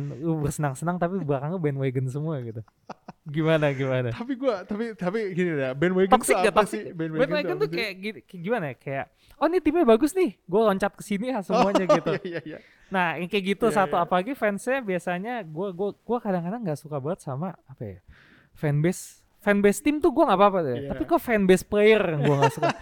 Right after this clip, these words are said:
Speaker 2: <laughs>
Speaker 1: Kayak misalnya gini, Harden, misalnya fanbase Harden.
Speaker 2: Iya.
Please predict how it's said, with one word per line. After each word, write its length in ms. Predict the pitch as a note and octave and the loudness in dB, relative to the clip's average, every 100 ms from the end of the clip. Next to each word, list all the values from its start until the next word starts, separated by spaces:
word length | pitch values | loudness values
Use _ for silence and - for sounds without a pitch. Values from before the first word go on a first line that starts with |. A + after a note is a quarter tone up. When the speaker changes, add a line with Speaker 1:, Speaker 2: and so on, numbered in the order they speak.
| - | -8
Speaker 2:
<laughs> 200 | - D4+ | -10 2
Speaker 1:
Kayak 140 | D4+ D#4+ | 4 6
misalnya 220 | D4 D4 | 6 6
gini, 180 | C4+ G3+ | 4 2
Harden, 400 | - A3+ A#3 F#3+ | 4 4 6 4
misalnya 360 | D#3 G3 G3+ G#3+ | 2 2 2 2
fanbase 320 | G3 F3 E3 | 0 0 0
Harden. 280 | D#3+ C#3+ B2 | 0 -2 -4
Speaker 2:
Iya. 240 | C#3 C3+ | -6 -14